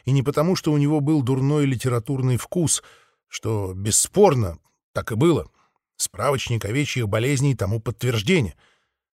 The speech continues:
Нет, Джордж читал любовные романы, чтобы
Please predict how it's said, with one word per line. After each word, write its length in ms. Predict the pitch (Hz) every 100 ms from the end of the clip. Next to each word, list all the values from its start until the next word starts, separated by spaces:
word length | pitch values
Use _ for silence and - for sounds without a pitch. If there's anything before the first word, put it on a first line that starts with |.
| _ _ _ _
Нет, 360 | 160 240 - - _ _ _ _ _ -
Джордж 280 | - 247 196
читал 560 | - - 156 180 175
любовные 640 | 143 143 175 156 139 135
романы, 420 | 127 123 175 156 143
чтобы 540 | - - 131 123